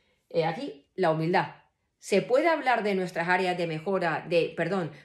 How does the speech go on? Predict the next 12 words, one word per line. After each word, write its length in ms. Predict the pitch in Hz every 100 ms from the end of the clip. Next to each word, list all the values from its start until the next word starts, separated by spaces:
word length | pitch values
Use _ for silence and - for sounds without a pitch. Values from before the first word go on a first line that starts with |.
| -
de 180 | 180 170
nuestras 300 | 160 160 190
áreas 260 | 214 185
fuertes, 580 | - 196 190 - 143 139 - _
de, 480 | - 175 170 165 - - -
del 260 | 185 170 160
talento 420 | 165 226 240 202
que 80 | 196
tenemos 320 | 190 196 180
desde 200 | 160 160
la 100 | 151
humildad? 380 | 147 151 208